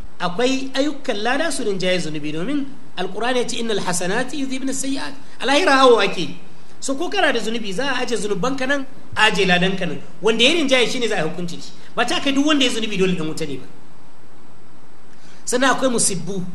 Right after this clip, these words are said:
Rashin ɗa, rashin mahaifi, rashin mata, ciwo, eh, talauci, damuwa.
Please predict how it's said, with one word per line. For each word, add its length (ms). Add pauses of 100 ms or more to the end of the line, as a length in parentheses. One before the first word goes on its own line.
(1300)
Rashin 380
ɗa, 260
rashin 220
mahaifi, 600
rashin 240
mata, 500 (260)
ciwo, 580 (1080)
eh, 280
talauci, 680 (920)
damuwa. 640